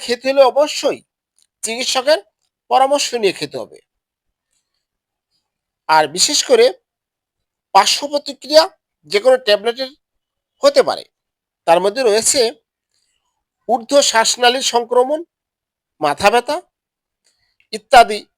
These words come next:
পার্শ্ব প্রতিক্রিয়া বেশি লক্ষণীয়। সংরক্ষণ, ওষুধটি কিন্তু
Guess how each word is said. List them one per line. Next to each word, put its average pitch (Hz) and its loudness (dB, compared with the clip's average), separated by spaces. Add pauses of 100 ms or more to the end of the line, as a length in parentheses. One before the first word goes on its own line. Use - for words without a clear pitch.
পার্শ্ব 190 -2
প্রতিক্রিয়া 269 -6 (360)
বেশি 254 -2 (120)
লক্ষণীয়। 135 -4 (1700)
সংরক্ষণ, 190 0 (1160)
ওষুধটি - -8
কিন্তু 269 -8